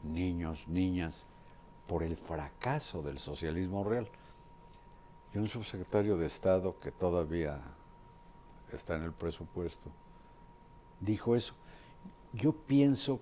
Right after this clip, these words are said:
que este hombre está muy cerca de lo que yo digo, pues son los chapulines colorados de la sep.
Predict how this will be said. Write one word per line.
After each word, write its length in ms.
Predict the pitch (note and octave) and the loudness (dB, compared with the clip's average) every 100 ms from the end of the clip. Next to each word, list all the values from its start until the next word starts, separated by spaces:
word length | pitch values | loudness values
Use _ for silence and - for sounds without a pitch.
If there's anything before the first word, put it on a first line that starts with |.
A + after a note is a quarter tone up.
| - | -4
que 320 | G2+ G#2 A#2 | -2 0 2
este 460 | B2 - - C3 | 0 -2 0 2
hombre 320 | B2 A#2+ A2+ A2+ | 2 2 2 0
está 560 | - - A2+ A2+ G#2+ - - - - - | 0 2 4 4 0 -8 -20 -20 -16 -8
muy 220 | G2 G#2+ | -2 -2
cerca 520 | G2 A#2 G#2+ F#2+ A2 - - - - - | 4 6 6 6 0 -2 -12 -18 -14 -2
de 80 | G2 | 0
lo 120 | G2 | 2
que 120 | A#2 | 4
yo 100 | A2+ | 4
digo, 180 | B2 A#2 | 4 2
pues 200 | - - | -2 -2
son 100 | B2+ | 0
los 140 | B2 | 0
chapulines 600 | - G#2 G#2+ G#2+ A2 G#2+ | 0 0 2 2 2 0
colorados 760 | - F#2+ F#2+ F#2+ G#2 G2+ G2+ F2+ | 0 4 6 8 8 8 6 4
de 100 | F#2 | 4
la 120 | F2+ | 4
sep. 220 | - A2 | 4 2